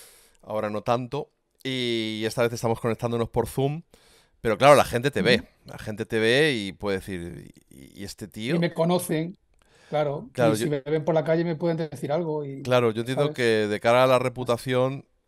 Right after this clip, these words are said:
Speaker 1: entiendo que
Speaker 2: Claro.
Speaker 1: que quieras mantener un poco, pues,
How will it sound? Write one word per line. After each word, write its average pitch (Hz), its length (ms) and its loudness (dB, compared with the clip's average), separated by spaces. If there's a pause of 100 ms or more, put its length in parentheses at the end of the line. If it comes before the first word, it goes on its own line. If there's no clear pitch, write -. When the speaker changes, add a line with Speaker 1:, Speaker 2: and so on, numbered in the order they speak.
Speaker 1:
entiendo 113 420 -6
que 101 300 -2
Speaker 2:
Claro. 143 300 0 (600)
Speaker 1:
que 101 160 -18
quieras 120 300 0
mantener 117 480 -2
un 113 160 -6
poco, 104 1400 -4 (280)
pues, 98 180 -12